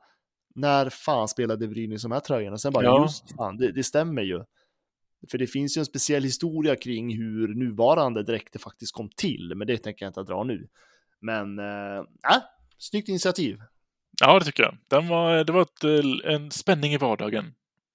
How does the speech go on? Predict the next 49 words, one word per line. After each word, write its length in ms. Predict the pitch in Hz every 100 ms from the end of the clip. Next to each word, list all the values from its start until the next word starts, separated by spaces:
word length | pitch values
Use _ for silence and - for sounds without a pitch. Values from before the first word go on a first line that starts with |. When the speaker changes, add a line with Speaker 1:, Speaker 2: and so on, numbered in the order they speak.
| _ -
Speaker 1:
Mm. 400 | 143 185 233 226 _ - - - -
Fan, 100 | - 92
man 80 |
skulle, 220 | - 143 -
jag 120 | 113
skulle 180 | - 180
nästan 220 | 175 127
vilja 140 | 131
ha 220 | 127 131
en 60 | 240
sån 140 | 131
där 100 | 101
tröja 320 | 101 - - -
faktiskt. 340 | - _ -
Speaker 2:
Ja, 120 | -
men 120 | 160 185
faktiskt. 460 | - - 202 -
Det 60 | 139
var 160 | 135
några 160 | 170 208
stycken 300 | - 156 131
som 80 | 127
var 140 | 123
inne 220 | 135 123
på 100 | 113
det 100 | 131
också. 320 | 113 - 135 147
Sälj 320 | - 120 180
den, 360 | 190 123 120
eh, 600 | 120 120 120 117 117 117 131
i 40 |
Brynäs-shoppen 680 | 123 110 - 117 - 175 170
den 240 | 135 113
dagen 240 | 113 110 107
också, 280 | - 120
så 120 | 107 -
kommer 200 | 156 202
det 60 |
nog 240 | 196 117 -
se, 560 | - 131 120 120 123 - _ _ - 151
kunna 160 | - 131
se 120 | 123
rätt 140 | 110 -
kul 200 | 139 -
ut. 240 | - - _ _ _ _ -
Speaker 1:
Mm, 260 | 143 190 180
ja, 80 | 165
men 120 | 175
verkligen. 420 | 160 127 - -